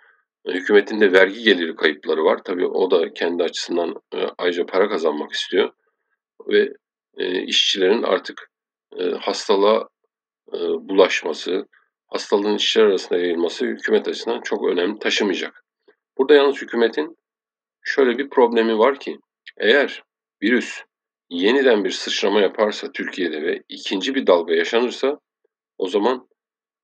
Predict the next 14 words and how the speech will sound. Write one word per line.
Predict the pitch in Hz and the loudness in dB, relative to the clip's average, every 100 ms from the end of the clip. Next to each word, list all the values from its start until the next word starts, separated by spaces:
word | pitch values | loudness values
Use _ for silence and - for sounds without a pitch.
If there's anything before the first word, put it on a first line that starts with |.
| _ 110 | _ 0
bu | |
yaşadığımız | 127 107 104 90 90 107 - | 0 2 -2 -2 -4 -6 -6
ekonomik | - - 98 95 104 110 - | -8 -4 0 0 0 -4 -10
ve | 92 87 | -8 -8
siyasi | - 98 90 - 110 | -2 0 0 -6 -8
krizin | - 90 85 - - 104 113 | -6 -6 -6 -12 -8 -8 -8
çok | - 143 - | -2 -2 2
daha | 104 95 | 2 4
üstünde | - - 98 104 | 0 -6 -2 -2
bir | 101 | -4
krizle | 101 101 95 95 | -8 -4 -2 0
karşılaşacağımız | 95 90 90 82 87 90 87 107 | 0 -2 -4 -4 -4 -2 -4 -6
kesin. | - 85 - - _ _ _ _ _ _ _ _ - | -6 -4 -4 -8 _ _ _ _ _ _ _ _ -18
Hükümet | - 107 123 | -4 0 2